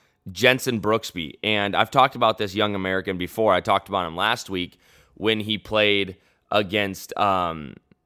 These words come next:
Kevin Anderson, and he lost to Kevin Anderson at the Hall of Fame, and then he ended up beating Kevin Anderson in the first round here at the City Open. Jenson Brooksby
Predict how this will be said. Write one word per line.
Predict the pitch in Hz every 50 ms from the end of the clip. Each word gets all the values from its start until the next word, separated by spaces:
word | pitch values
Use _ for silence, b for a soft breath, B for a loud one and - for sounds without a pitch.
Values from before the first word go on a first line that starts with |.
| _ _ -
Kevin | 131 127 110 107 104
Anderson, | 110 135 156 156 135 107 - - 78 69 69 62 - -
and | 95 98 98 95
he | 92 90 87 85 82
lost | - 98 104 113 117 -
to | 123 110
Kevin | 120 117 110 110
Anderson | 107 104 104 101 95 - 101 95
at | 95 101 -
the | - 117
Hall | 117 113 107
of | 98 -
Fame, | - 95 90 87 87 90 87 b b b b b b b b
and | - 95 98 98 95 95
then | 95 95 95 92 90
he | 87 87 98 95 98 98
ended | 101 104 95
up | 92 76 71
beating | 98 107 110 113 107 101 92 - _ - -
Kevin | 107 104 98 98
Anderson | 95 95 92 90 - - 95 90
in | 87
the | 85 82
first | - 98 98 90 - -
round | 98 104 107 113 117 110
here | 98 95 85 85 82 76
at | 73 -
the | - 85
City | - - 98 87 85 85
Open. | 85 82 - 85 85 85 82 b b b b b b b b - _ _ _ - 92
Jenson | 95 113 151 185 - 247 214 147
Brooksby | 143 147 147 - - - 113 110 110 107